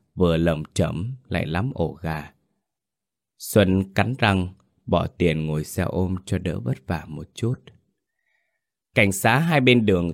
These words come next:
toàn là cây với cây, lâu lâu mới có một căn nhà lá hiện ra. Nếu không thì là những thửa ruộng thảy rộng thanh thang lúa mọc xanh um. Tới xóm quê nghèo,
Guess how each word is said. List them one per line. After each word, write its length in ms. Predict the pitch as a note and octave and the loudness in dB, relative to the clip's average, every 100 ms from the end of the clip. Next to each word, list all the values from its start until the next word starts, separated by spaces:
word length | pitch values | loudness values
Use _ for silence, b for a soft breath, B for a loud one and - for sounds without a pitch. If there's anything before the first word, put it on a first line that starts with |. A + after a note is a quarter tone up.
| - | -2
toàn 220 | F2+ E2 | -2 -2
là 120 | E2 - | -6 -6
cây 220 | - A2 G#2+ | 0 0 0
với 180 | A#2+ B2+ - | -2 -4 -2
cây, 280 | A2 G#2+ - _ _ _ | 0 0 -4 _ _ _
lâu 200 | G2+ G2+ | 6 8
lâu 280 | F#2+ F#2+ F#2 | 10 10 8
mới 140 | G2 | 6
có 140 | - B2+ | 4 2
một 240 | F#2 - | 0 -4
căn 220 | - G#2+ G#2 | -4 -2 0
nhà 160 | D#2+ | -2
lá 360 | D2+ E2+ G2+ C#3+ | 0 0 0 -2
hiện 280 | - F2 - | 0 0 0
ra. 320 | - F#2 F#2 _ _ _ _ _ _ _ _ _ - | -2 -2 -2 _ _ _ _ _ _ _ _ _ 2
Nếu 180 | G2 G#2+ | 6 6
không 360 | - G#2+ G2 | 6 6 6
thì 140 | G#2+ D#2+ | 4 4
là 120 | D#2 | 4
những 280 | E2+ F#2 F3+ | 2 2 0
thửa 180 | - D2+ | -2 -2
ruộng 380 | - F2+ E2+ F2+ - | 2 2 2 -2 -6
thảy 200 | - - | -8 -2
rộng 220 | - E2 E2+ | 0 0 -2
thanh 220 | - G#2 F#2+ | -6 -4 -4
thang 300 | - G2+ F#2+ | -2 -2 2
lúa 200 | F#2 G#2+ | 2 2
mọc 220 | C#3+ F#2+ - | 0 -6 -8
xanh 320 | - G#2 F#2+ | -4 -2 -2
um. 360 | - F#2 G2 - _ _ _ _ _ _ _ _ _ _ _ - | 0 2 2 -4 _ _ _ _ _ _ _ _ _ _ _ 2
Tới 180 | G#2+ B2+ | 6 8
xóm 280 | C3 B2 | 6 4
quê 220 | F3+ D#3 C#3 | 4 2 4
nghèo, 440 | A#2+ E2+ D#2+ E2+ | 4 2 2 -2